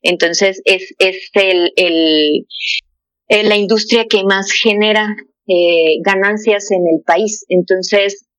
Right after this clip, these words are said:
eh, se le sigue invirtiendo a pesar de que, eh, pues el, el Golfo de México es, es un punto, eh, foco rojo ante estos siniestros de inundaciones y de huracanes. Pero entonces,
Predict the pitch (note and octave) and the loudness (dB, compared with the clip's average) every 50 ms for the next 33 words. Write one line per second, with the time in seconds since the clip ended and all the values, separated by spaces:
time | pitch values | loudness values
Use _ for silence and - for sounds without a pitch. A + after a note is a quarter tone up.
0 | _ _ _ _ _ _ _ _ _ _ _ _ _ _ G3 F3+ F3 E3+ E3+ E3+ | _ _ _ _ _ _ _ _ _ _ _ _ _ _ 0 0 2 0 -2 -2
1 | - - G3 F3 E3 E3 D#3+ - - G#3 F#3+ F#3 G3+ G3 F#3+ F#3+ F#3+ - - F#3+ | -2 0 0 0 0 0 -2 0 0 0 2 2 2 2 2 0 0 0 0 0
2 | F3+ E3+ F3 E3 - _ - G3+ F#3+ F#3+ G3 G3 G#3+ A#3 A#3 - - _ _ - | 2 0 0 -2 -2 _ -2 0 0 0 0 0 0 0 -2 -6 -12 _ _ -2
3 | F#3+ F3+ F3 F3 - F#3 E3+ E3+ - G#3 F#3 F#3 G3 G3 - _ - F#3+ G3 F#3+ | 0 0 0 0 -2 -2 -2 -2 0 0 0 0 0 -2 -4 _ -4 0 0 0
4 | F#3 F#3 F#3 - F#3+ F#3+ F#3 F#3 F#3+ G#3 G#3 _ _ _ _ _ - - _ _ | 0 -2 -2 -2 0 0 2 0 -2 -4 -10 _ _ _ _ _ -20 -20 _ _
5 | _ _ - F3 E3+ E3 D#3+ D#3+ D#3+ D#3 D#3 D3+ D3+ D#3 D3+ - - F#3 F#3 F3+ | _ _ 0 0 2 2 2 2 4 4 4 2 2 0 -2 -2 -2 0 0 0
6 | - F#3+ F3 F3 - - F3 E3 E3+ D#3+ F#3 G3+ G3+ G#3 G#3 - G#3+ G#3 G3 F3+ | 0 0 0 0 0 0 0 0 0 0 0 0 0 -2 -2 0 0 0 0 0
7 | F3 F3+ F3+ A3 G#3+ G#3+ - F#3+ F#3 F#3 - - - F#3 F3+ F#3 G#3 G3+ G3 G3 | -2 0 0 -2 -2 0 0 0 0 -2 -6 -4 -4 -4 -2 0 0 -2 -2 0
8 | - G#3 G3 G3 G3 - G3 F#3+ F#3+ F#3+ F#3 F3+ F3+ - - E3+ F3 D#3+ D#3+ D#3+ | -2 -2 -2 -2 0 0 2 2 2 4 2 2 0 0 0 0 0 2 0 -2
9 | D#3+ - G#3+ G3 - - G3+ F#3+ F#3+ F#3+ F#3+ - G#3 G3 F3+ F3 - - - E3+ | 0 0 -2 0 0 0 0 2 2 0 0 0 0 0 0 -2 -6 -4 -2 -2
10 | D#3+ D#3+ - - F#3 F#3 - - - F#3+ F#3+ - G3+ F3+ E3+ E3+ E3+ - - F3+ | 0 0 0 0 -2 -2 -2 -2 -2 -2 -2 -2 -4 -6 -6 -6 -8 -6 -4 -2
11 | F#3 F#3 F3 E3+ D#3+ D#3 D#3 _ _ _ - - - - F#3+ E3+ E3+ E3+ E3+ F#3 | -2 -2 -2 -4 -8 -10 -14 _ _ _ -12 -8 -4 -4 -2 -4 -4 -6 -8 -8
12 | - - E3 D3+ D3+ D3+ D3 - - - - G3 F#3 F3 - - - - - _ | -6 -4 -2 -2 -2 -2 0 -2 -2 0 0 0 -2 -2 -4 -6 -6 -6 -8 _
13 | _ _ _ - - - _ _ _ _ _ _ _ _ _ - E3+ E3 D#3+ D#3+ | _ _ _ -20 -20 -20 _ _ _ _ _ _ _ _ _ 0 0 2 0 -2
14 | D#3+ D#3+ F3+ F3 E3+ - F#3+ F#3+ F#3+ F#3+ | 0 -2 -2 0 0 0 0 0 0 -4